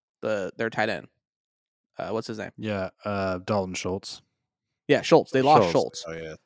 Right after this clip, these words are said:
Speaker 1: So, I mean,
Speaker 3: Yeah.
Speaker 1: right now, like, Schoonmaker's probably the tight end one on that team.
Speaker 2: Yeah, he is. Uh, with that draft
Speaker 3: He
Speaker 2: capital,
Speaker 3: is.
Speaker 2: yeah.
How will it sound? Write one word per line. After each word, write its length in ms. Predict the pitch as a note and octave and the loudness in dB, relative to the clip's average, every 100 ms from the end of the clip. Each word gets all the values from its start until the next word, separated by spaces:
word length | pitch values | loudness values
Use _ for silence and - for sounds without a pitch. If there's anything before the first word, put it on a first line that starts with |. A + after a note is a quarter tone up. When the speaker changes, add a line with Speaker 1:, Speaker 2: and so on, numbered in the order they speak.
| _ | _
Speaker 1:
So, 200 | - D3 | 6 8
I 20 | |
mean, 140 | C#3+ C3 | 10 8
Speaker 3:
Yeah. 60 | |
Speaker 1:
right 160 | E3 E3 | 6 6
now, 280 | E3+ F#3 C3 | 4 4 4
like, 400 | A#2+ A2 B2 A2 - _ _ - | 2 0 -2 -4 -20 _ _ -12
Schoonmaker's 600 | - F3 G#3+ G3+ B2+ - _ - - - | 0 2 4 2 2 -2 _ -12 -12 -10
probably 520 | - G2+ F#3+ D3+ G#2+ | -2 2 2 0 -4
the 60 | F2+ | -6
tight 220 | - A2+ A2 | -2 0 0
end 180 | F2+ | -2
one 200 | A2 C#3 | 0 0
on 120 | A2 G2 | 0 -4
that 160 | D#2 | -8
team. 320 | - B2+ - - _ _ _ _ _ _ _ _ _ | -8 -10 -10 -20 _ _ _ _ _ _ _ _ _
Speaker 2:
Yeah, 200 | G2 G#2 | -2 -2
he 160 | F#2+ G2+ | 0 -2
is. 320 | G2+ F2+ - - - - _ _ | -2 -4 -8 -16 -20 -20 _ _
Uh, 320 | G#2 G2 F#2+ F#2+ | -2 2 2 2
with 140 | F#2+ | 0
that 260 | G#2+ G#2 G#2 _ _ _ | 0 0 -2 _ _ _
draft 300 | - G#2 A2 | -4 0 0
Speaker 3:
He 60 | G2+ | 0
Speaker 2:
capital, 260 | F#2+ F#2+ F#2+ | -2 0 0
Speaker 3:
is. 180 | G#2 | 0
Speaker 2:
yeah. 100 | F#2 | -2